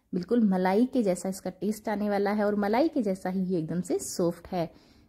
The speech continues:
ये देखिए, अभी मैं आपको इसको कट करके भी दिखाती हूँ। ये देखिए, बहुत ही खूबसूरत, बहुत ही टेस्टी और देखने में तो अच्छा लग ही रहा है। अब हम इसको निकाल लेंगे एक प्लेट पर।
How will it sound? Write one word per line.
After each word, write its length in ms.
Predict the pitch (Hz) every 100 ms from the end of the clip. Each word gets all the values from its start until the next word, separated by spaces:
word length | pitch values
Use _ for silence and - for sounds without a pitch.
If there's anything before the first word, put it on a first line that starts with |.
| _
ये 140 | 190 196
देखिए, 480 | 208 - 262 339 427 - _ _ _
अभी 200 | 196 254
मैं 120 | 359
आपको 260 | 208 175 170
इसको 220 | - 220
कट 220 | 220 320
करके 300 | - 202 196
भी 80 | 180
दिखाती 420 | 180 180 165 143
हूँ। 240 | 175 160 160 _ _ _ -
ये 40 |
देखिए, 400 | 180 185 - 196 - -
बहुत 340 | 185 196 -
ही 80 | 226
खूबसूरत, 680 | - 185 - 190 196 247 -
बहुत 320 | 196 214 214
ही 40 | 247 -
टेस्टी 380 | 185 190 - 285
और 100 | 220
देखने 420 | 165 185 262 311
में 120 | 277
तो 80 | 185
अच्छा 220 | 180 277
लग 280 | 254 170 180
ही 120 | 185
रहा 160 | 180 165
है। 120 | 160
अब 440 | - _ _ -
हम 100 | 185
इसको 260 | 185 - 392
निकाल 300 | 302 202 170
लेंगे 260 | 165 156 151
एक 220 | 160 160 -
प्लेट 300 | 269 294 285 277
पर। 480 | 269 269 277 277